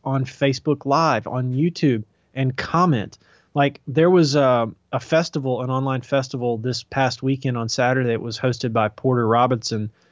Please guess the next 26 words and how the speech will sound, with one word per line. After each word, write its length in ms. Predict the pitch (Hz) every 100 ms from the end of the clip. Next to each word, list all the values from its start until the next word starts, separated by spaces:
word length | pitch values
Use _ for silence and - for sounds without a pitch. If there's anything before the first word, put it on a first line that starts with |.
| _ -
who 80 |
is 140 | 123 117
an 200 | 113 110
incredi-, 520 | - 143 147 143 -
incredibly 640 | 123 110 - 156 139 123
dou-, 260 | 117 113 - -
talented, 680 | 139 131 123 113 120 110 - _ _ _ -
uh, 220 | 127 123
electronic 540 | 127 127 - 135 123 120
music 420 | 131 120 117 -
producer. 640 | 127 120 113 123 113 110 - _
Should 200 | - 113
check 220 | 127 117
him 120 | 110
out. 220 | 110 107 -
I 60 | 127
don't 180 | 120
know 140 | 117 113
him 160 | 110
personally, 520 | 110 113 - 107 104 107
but 160 | 113
I'm 140 | 101 107
a 60 |
fan. 400 | - 113 113 110 - _ - _ _ _ 143
Um, 400 | 135 123 113 - _ -
and 420 | 160 156 139 120